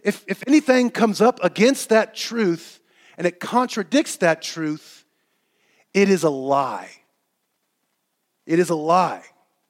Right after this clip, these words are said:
Now remember, this letter is addressing false teachings that are unreliable, misleading, and destructive when compared to the word of truth,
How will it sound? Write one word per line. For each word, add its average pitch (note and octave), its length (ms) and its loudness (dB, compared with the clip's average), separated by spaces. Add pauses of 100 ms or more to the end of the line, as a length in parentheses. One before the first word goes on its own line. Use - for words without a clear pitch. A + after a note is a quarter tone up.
(760)
Now F#3+ 140 0
remember, G3 640 0 (920)
this E3 180 -8
letter A3 320 2
is F#3 180 -2
addressing D#3 580 -4
false F#3 340 -4
teachings D#3 540 -8
that D3+ 140 0
are C#3+ 160 -4 (440)
unreliable, E3+ 800 0
misleading, D3+ 840 -4 (720)
and F3 140 -2
destructive E3+ 840 -4
when D3 320 -4 (220)
compared F3 460 -2
to E3+ 100 -8
the D3 100 -4
word D#3+ 240 -2
of E3+ 140 -4
truth, - 640 -10